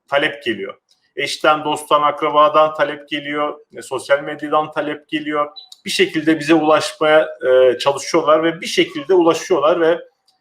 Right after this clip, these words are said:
e, nasıl söyleyeyim, eğer ekonomik anlamda dezavantajlılarsa burs istiyorlar, işte farklı farklı talepler oluyor.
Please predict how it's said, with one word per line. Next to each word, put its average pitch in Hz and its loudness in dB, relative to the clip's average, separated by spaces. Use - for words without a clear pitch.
e, 135 0
nasıl 175 0
söyleyeyim, 139 -2
eğer 156 2
ekonomik 175 0
anlamda 151 0
dezavantajlılarsa 143 0
burs 160 -8
istiyorlar, 127 -2
işte - -8
farklı 143 0
farklı 131 0
talepler 143 0
oluyor. 107 -6